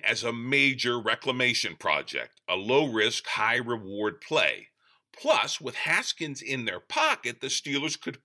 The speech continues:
forgo drafting a quarterback in twenty twenty-one. Instead, they loaded up on talent with the likes of running back Najee Harris, tight end Pat Freiermuth,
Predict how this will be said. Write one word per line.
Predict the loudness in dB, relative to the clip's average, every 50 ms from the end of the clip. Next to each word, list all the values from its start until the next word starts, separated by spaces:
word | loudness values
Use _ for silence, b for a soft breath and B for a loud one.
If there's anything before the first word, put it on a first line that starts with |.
| _ _ -6
forgo | -6 -6 -6 -4 2 4 4 6 6 4 4 2
drafting | 0 -2 0 0 0 0 -2 -4 -4 -4
a | -4
quarterback | -6 -6 -8 -4 -2 0 0 0 0 0 2 2 2 0 -2
in | -10 -12
twenty | -10 -6 -4 -2 -2 -2 -4
twenty-one. | -4 -6 -6 -4 -2 -2 -4 -2 0 0 2 0 0 -4 _ _ b b b b b b b
Instead, | -4 -4 -2 0 0 0 0 0 0 2 2 4 6 4 4 2 0 0
they | 0 0 0 0
loaded | 0 -2 -2 -2 0 2 2 2 2
up | 2 0 0 -4
on | -4 -4 -4
talent | -4 -2 0 0 2 2 2 0 -2 -2
with | -6 -10 -6
the | -6 -6
likes | 0 2 2 2 2 0
of | -6 -8 -6
running | -4 -2 -2 -2 -2 -2 -2
back | 0 0 0 -2 -2
Najee | -4 -2 0 0 -2 -4 -6 -2 0
Harris, | 2 4 4 6 4 4 2 0 -4 -8 B B B B B B B -4
tight | 0 0 2 2 2
end | 0 -2 -2 -4
Pat | 0 0 2 0 0
Freiermuth, | -4 -10 -6 -2 0 0 2 4 4 4 4 4 0